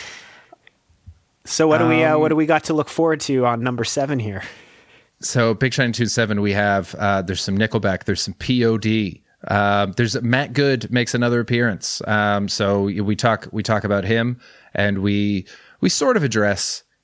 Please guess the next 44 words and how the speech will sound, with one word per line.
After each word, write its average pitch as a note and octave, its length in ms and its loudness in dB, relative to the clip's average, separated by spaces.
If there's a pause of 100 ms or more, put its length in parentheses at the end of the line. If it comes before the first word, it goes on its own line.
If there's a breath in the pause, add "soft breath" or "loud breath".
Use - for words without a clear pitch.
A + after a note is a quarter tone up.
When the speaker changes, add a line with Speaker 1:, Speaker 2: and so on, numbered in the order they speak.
(140)
Speaker 2:
uh, G#2+ 340 2
the G#2+ 160 0
allegations, G#2 800 0
but C3 160 -2
not, C3+ 240 -2
not C#3 280 -2
too B2 360 0
in G#2 200 0
depth. G#2+ 300 0
It's G#2+ 120 -4
sort A2+ 120 0
of G#2 80 -2
more A2+ 300 2
in G#2+ 100 0
terms G#2+ 340 0
of, G2 440 -2 (580 soft breath)
um, G2+ 320 2
what A2+ 280 2
it's - 160 -4
like A2 180 0
to A2+ 120 -2
listen G#2 360 -2
to G#2 180 0
him G2+ 300 0
now. F#2+ 540 0 (240)
Speaker 1:
Yeah. A#2 200 -2 (240)
Speaker 2:
That, G2 480 0
um, G2 500 2
and G#2 120 -2
how A2+ 180 2
we G#2+ 120 0
interpret G#2 400 -2
the G2+ 80 -4
songs G2 540 -2
now G2+ 220 2
that F#2+ 200 -4
a G2 160 2
bunch G#2 240 -2
of G2 80 -4
allegations F2+ 520 -2
are F2+ 60 0
out F#2+ 180 0
about E2+ 260 -2
him, E2+ 140 -6